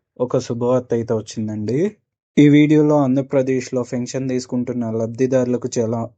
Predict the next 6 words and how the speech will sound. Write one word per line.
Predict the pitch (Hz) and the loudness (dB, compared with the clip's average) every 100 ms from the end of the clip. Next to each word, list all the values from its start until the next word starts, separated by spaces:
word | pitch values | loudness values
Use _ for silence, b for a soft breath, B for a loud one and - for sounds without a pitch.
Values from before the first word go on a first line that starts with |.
| _ - | _ -4
ముఖ్యమైన | 123 117 139 131 127 127 - - | -4 -2 -2 0 2 0 -2 -16
శుభవార్త | - 120 117 120 120 123 | -10 -4 -2 -2 -2 -2
లాంటి | 120 120 117 | -2 -2 -4
అప్‌డేట్ | 110 113 120 117 | -4 -4 -6 -6
గురించి | 120 120 117 123 | -6 -4 -6 -4
మాట్లాడుకోబోతున్నాం. | 113 110 120 120 113 113 110 117 135 | -4 -2 0 0 -2 -4 -4 -2 -2